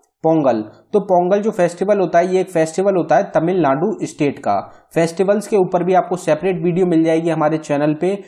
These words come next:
तो आप हमारे चैनल में प्लेलिस्ट में जाके एक प्लेलिस्ट मिलेगी आपको All Static Topic के नाम से, तो उसको आप देख सकते हैं। उसमें जितने भी टॉपिक्स रहेंगे उन सबकी सेपरेट वीडियोज़ आपको मिल जाएंगी। अगला क्वेश्चन देखते हैं हमारा, "Who among the following built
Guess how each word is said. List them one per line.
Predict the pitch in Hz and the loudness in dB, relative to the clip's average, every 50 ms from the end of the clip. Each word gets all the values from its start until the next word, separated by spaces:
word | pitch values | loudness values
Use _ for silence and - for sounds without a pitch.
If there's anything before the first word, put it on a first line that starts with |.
| - _ _ - | -20 _ _ 0
तो | 170 | 2
आप | 175 175 175 | 2 2 0
हमारे | 156 156 160 175 196 | -2 -2 -2 -2 -2
चैनल | 180 - 165 160 160 165 165 | -2 -2 -2 0 2 2 2
में | 170 196 202 196 | 2 0 -2 -2
प्लेलिस्ट | 175 170 165 180 185 185 185 - - | 0 0 0 0 0 -2 -4 -4 -4
में | 190 175 | -2 0
जाके | 160 156 156 - 175 185 202 196 - - _ - | 0 0 0 0 -2 -2 -2 -4 -8 -16 _ 0
एक | 160 175 180 180 - | 0 0 0 0 -2
प्लेलिस्ट | - 170 175 180 214 233 226 - 208 | 0 0 2 2 2 0 -2 -2 -2
मिलेगी | 190 180 175 175 175 | 0 0 0 2 2
आपको | 180 175 170 - - 196 196 196 - 160 165 190 | 2 0 0 0 0 -2 -2 0 0 0 0 0
All | - - | 0 -2
Static | 170 160 160 - 175 156 - - 190 185 - 175 | -6 -6 -4 -4 -4 -4 -2 -4 -6 -4 -2 -2
Topic | 147 139 - 170 160 165 | -2 0 -2 -4 -4 -2
के | 170 151 | -4 -4
नाम | 143 135 127 120 | -2 -4 -4 -6
से, | 113 120 113 110 110 110 - - - _ _ - | -6 -6 -6 -6 -6 -8 -14 -20 -20 _ _ -4
तो | 190 | -2
उसको | - 175 165 - - - 196 | 0 0 -2 -2 -2 0 2
आप | 185 180 175 156 | 2 2 2 0
देख | 156 170 165 | -2 -4 -4
सकते | 170 - 180 170 175 175 | -4 -6 -6 -4 -4 -2
हैं। | 180 185 | -2 -2
उसमें | 170 175 185 190 180 | -2 -2 -2 -2 -2
जितने | 151 151 - 160 165 175 | -2 -2 -2 0 0 0
भी | 180 208 | 0 -2
टॉपिक्स | 190 - 165 143 139 - 185 180 - 180 | -2 0 0 0 0 -2 -4 -4 -4 -4
रहेंगे | 160 151 143 143 135 120 113 101 - - - _ - 175 | -2 -2 -2 -2 -2 -2 -4 -4 -6 -10 -18 _ -4 -2
उन | 190 190 | -2 0
सबकी | 180 175 170 - - 214 | 0 -2 -4 -2 -4 -4
सेपरेट | 190 - 170 151 151 170 185 185 175 160 | -2 0 0 0 0 0 -2 0 0 0
वीडियोज़ | 165 156 160 170 175 170 165 | 0 0 2 2 2 2 2
आपको | 143 127 - - 214 | 0 -2 -2 -4 -2
मिल | 208 180 156 147 143 | 0 2 2 2 2
जाएंगी। | 135 127 110 104 107 101 104 101 98 - - _ _ _ - | 0 -2 -2 -2 -4 -4 -6 -8 -10 -12 -16 _ _ _ -4
अगला | 127 143 175 208 | 0 2 2 2
क्वेश्चन | 202 214 196 - 220 214 202 | 2 0 0 0 -2 -2 0
देखते | 185 180 175 - 190 | 0 0 0 0 0
हैं | 185 175 | 0 2
हमारा, | 170 151 135 135 151 196 - - - - _ _ _ _ _ _ _ _ - - _ _ _ 95 _ _ _ _ _ - - _ _ _ _ _ _ _ _ _ 110 - _ _ 175 | 2 2 2 2 2 0 -2 -4 -12 -20 _ _ _ _ _ _ _ _ -20 -20 _ _ _ _ _ _ _ _ _ -20 -20 _ _ _ _ _ _ _ _ _ -20 -20 _ _ 2
"Who | 208 233 214 | 2 4 4
among | 202 208 220 214 | 2 2 0 0
the | 233 226 | 0 0
following | - 202 190 190 190 208 226 214 | 2 2 2 2 2 0 0 0
built | 175 175 190 208 202 170 - | 2 2 2 2 0 -2 -6